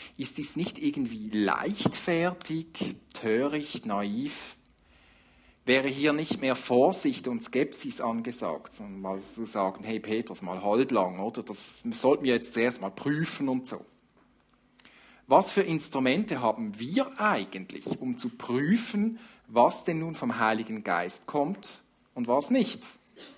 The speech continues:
Von früh auf in meinem Christenleben habe ich gelernt,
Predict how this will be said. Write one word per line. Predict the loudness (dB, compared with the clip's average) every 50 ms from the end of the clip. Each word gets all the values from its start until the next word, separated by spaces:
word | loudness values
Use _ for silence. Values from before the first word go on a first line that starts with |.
| -20 -20 -20 -20 _ _ _ _ _ _ _ _ _ _ _ _ _ _ _ _ _ _ _ _ _ _ _ _ _ -14 -14 -14 -14 -14 -14 -14 -14 -16 -16 -18 -4
Von | 4 4 4 4
früh | 4 2 4 4 6 6 8
auf | 8 8 8 10 10 8 6 4 0 -4 -2 0
in | 0 2 6
meinem | 6 6 6 6 4 0 -2
Christenleben | -2 -2 0 0 0 -2 0 2 4 6 6 4 4 0 -2 2
habe | 2 2 2 0
ich | -4 -4 -4
gelernt, | -2 2 4 4 4 4 0 -2 -6